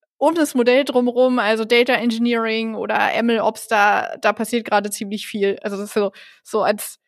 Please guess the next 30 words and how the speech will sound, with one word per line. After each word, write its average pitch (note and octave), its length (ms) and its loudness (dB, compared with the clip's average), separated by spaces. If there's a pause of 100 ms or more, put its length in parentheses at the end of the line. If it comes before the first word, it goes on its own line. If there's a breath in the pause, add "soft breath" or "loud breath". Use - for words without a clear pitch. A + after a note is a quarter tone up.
(480)
aus A3+ 200 -2
meiner C4 240 4
Perspektive C4+ 560 -2
der B3+ 120 4
Tipp, C#4+ 180 -2 (260)
glaube B3+ 300 2
ich, C#4 300 -6 (200)
wo A#3 340 -8
es A#3 100 0
in, A#3 260 -2
im A#3 120 -4
Moment A3+ 300 4
hingeht. A3 400 0
Und G3 160 -8
das G3+ 100 -8
sind G3+ 100 -8
da - 200 -2
auch - 160 -6 (240)
ganz F#3 180 0
spannende G3 320 -4
Sachen. F#3 400 -4 (460)
Ja, A3 500 2 (120)
dann G#3+ 300 2 (420)
ähm, B3+ 640 2 (120)
hast A#3 200 -2
du C4+ 40 0
noch B3+ 140 2
irgendwas C4 240 0
hinzuzufügen, D4+ 680 -6
Stefan? E4+ 360 2